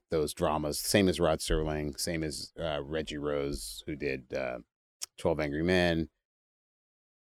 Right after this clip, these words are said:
and, uh, Abby Mann, who did, um,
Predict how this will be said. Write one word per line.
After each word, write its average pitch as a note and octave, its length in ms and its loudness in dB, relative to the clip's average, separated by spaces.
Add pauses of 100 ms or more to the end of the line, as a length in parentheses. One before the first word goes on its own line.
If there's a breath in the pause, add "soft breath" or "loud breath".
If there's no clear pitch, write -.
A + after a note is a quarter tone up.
(100)
and, G2+ 360 10
uh, E2 280 10 (1000 loud breath)
Abby A#2 240 12
Mann, A#2 260 12
who G#2+ 80 10
did, F2+ 360 8
um, D2+ 400 6